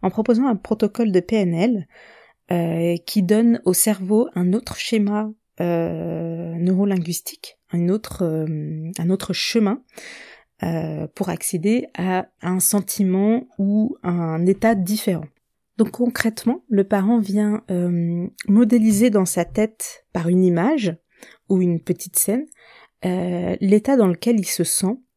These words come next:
quand, euh, il se sent défié. Euh, comme on a vu, toutes ces situations de conflit étaient des défis, euh, qu'il fallait qu'il relève, qu'il fallait qu'il revienne vainqueur, et cetera, et cetera. Donc toutes ces, en partant d'une situation en particulier,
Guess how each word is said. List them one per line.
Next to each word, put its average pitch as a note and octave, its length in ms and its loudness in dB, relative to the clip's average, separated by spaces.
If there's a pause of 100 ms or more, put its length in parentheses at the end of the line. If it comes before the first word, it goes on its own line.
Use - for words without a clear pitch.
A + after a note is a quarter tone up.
(280)
quand, A3+ 420 2 (140)
euh, F3 560 -2
il F3+ 80 -6
se - 120 -2
sent A3 160 2
défié. F#3+ 580 2 (720)
Euh, E3 640 -8
comme F3 180 -4
on D#3+ 120 -2
a D#3 100 -2
vu, F#3+ 500 -4
toutes - 180 -14
ces - 140 -6
situations - 400 -4
de F#3 60 -2
conflit - 380 -8
étaient G3 200 -2
des D#3 120 -4
défis, E3+ 520 -6 (640)
euh, E3 180 -4
qu'il - 160 -14
fallait E3+ 280 -4
qu'il F3 180 0
relève, E3 320 2
qu'il - 120 -10
fallait D#3 160 0
qu'il E3+ 180 -6
revienne D#3+ 600 -2
vainqueur, F3 760 0 (380)
et E3 180 -4
cetera, E3 400 -2
et G3 40 -2
cetera. F3 380 -6
Donc E3 240 -6
toutes B3+ 200 -4
ces, F3+ 360 4 (1000)
en A3+ 100 4
partant G3 400 0
d'une F3+ 200 2
situation E3+ 460 -2
en E3 80 -2
particulier, F3+ 600 -4